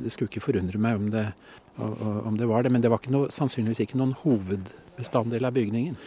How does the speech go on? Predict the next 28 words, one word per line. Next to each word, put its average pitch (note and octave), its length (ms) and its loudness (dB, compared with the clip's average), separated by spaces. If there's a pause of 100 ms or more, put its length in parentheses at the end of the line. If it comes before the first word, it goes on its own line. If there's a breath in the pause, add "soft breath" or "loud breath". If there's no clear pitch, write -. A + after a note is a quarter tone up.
(120)
Hvis C#3+ 160 0
du F#3 80 0
går D3 240 6
inn C3+ 160 2
i, D3 120 2 (300)
s-, - 220 -2 (100)
se D#3 200 0
helt C#3+ 200 2
på E3+ 80 -2
slutten C3 360 -2
av D3+ 100 2
Håkon C#3+ 180 -2
Håkonssons C#3 540 0
saga, C#3+ 280 4 (640 loud breath)
så - 80 -2
er A#2+ 80 2
det C3 80 2
en C#3+ 140 -2
oppramsing G#2+ 840 0
av A#2+ 400 2
alle B2+ 260 2
de A2+ 140 4
byggverkene G2 840 2
som, A2 240 0 (100)
eh, A2 300 0
som A#2 180 -2
kongen G#2+ 640 0
lagde. F#2+ 340 -2